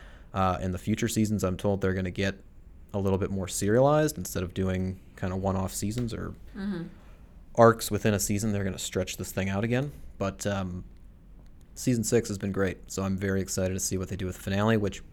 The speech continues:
Speaker 1: has never been, it's not always the kind of, "Oh my God, gasp, there was a huge twist" kinda Homeland thing that you expect. It's not always like that, so
Speaker 2: Yeah.
Speaker 1: I,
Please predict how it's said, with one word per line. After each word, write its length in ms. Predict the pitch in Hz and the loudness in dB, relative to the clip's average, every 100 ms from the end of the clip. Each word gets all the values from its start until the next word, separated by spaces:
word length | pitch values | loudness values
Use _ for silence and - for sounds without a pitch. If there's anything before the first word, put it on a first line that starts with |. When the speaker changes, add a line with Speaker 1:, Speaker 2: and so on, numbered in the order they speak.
| - - - - - - - - - | -18 -16 -16 -18 -18 -18 -16 -18 -4
Speaker 1:
has 200 | 120 110 | 0 2
never 380 | 110 113 143 180 | 4 4 4 2
been, 560 | 180 139 143 139 131 135 - - - - - - - - - | 0 -2 -2 0 -2 -6 -14 -20 -20 -20 -20 -20 -20 -20 -12
it's 200 | 113 - | -8 -4
not 280 | 101 113 170 | 0 2 4
always 460 | 156 156 143 117 110 | 6 6 6 4 0
the 100 | 98 | -6
kind 300 | - 104 101 | -2 0 2
of, 240 | 98 98 - - - - | 0 -2 -10 -20 -20 -4
"Oh 140 | - 123 | 4 6
my 160 | 117 | 6
God, 320 | 113 117 110 110 | 8 8 6 6
gasp, 380 | 110 113 110 | 4 4 0
there 120 | 104 107 | -4 -4
was 100 | 101 | -4
a 20 | |
huge 300 | 101 117 - | -2 -2 -2
twist" 400 | - 113 107 - | 2 2 2 -2
kinda 240 | 110 98 | -4 -2
Homeland 480 | 98 113 107 98 92 | 0 2 2 0 0
thing 200 | 101 95 | 0 0
that 100 | 95 | 0
you 100 | 95 | -4
expect. 480 | 92 - 85 82 - - | -8 -6 -6 -6 -10 -8
It's 180 | 98 104 | -6 0
not 340 | 104 107 98 | 4 6 4
always 340 | 95 92 90 95 | 0 -2 -2 -6
like 240 | 92 87 | -8 -8
that, 220 | - - | -10 -10
so 160 | - 90 | -6 -2
Speaker 2:
Yeah. 60 | 98 | 0
Speaker 1:
I, 160 | 98 | 0